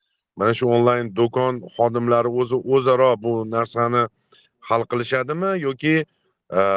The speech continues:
bu buyurtmachi, ya'ni nogironligi bo'lgan shaxsdan ham qanaqadir harakatlar talab qilinadimi bu borada? Chunki, e, o'ziga yarasha to'siqlar,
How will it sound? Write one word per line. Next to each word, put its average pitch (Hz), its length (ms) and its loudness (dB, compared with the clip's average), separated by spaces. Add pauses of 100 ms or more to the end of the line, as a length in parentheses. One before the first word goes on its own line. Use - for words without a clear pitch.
(120)
bu 135 320 4 (280)
buyurtmachi, 123 600 -2
ya'ni 104 280 -10
nogironligi 113 520 -6
bo'lgan 113 400 -6
shaxsdan - 800 -6
ham 131 180 0
qanaqadir 113 560 -2 (520)
harakatlar 117 760 0 (120)
talab 120 300 0
qilinadimi 123 680 -2
bu 76 140 -14
borada? 73 360 -14
Chunki, 117 340 -6 (720)
e, 87 140 -8 (880)
o'ziga 120 300 -2
yarasha 120 300 0
to'siqlar, 127 760 0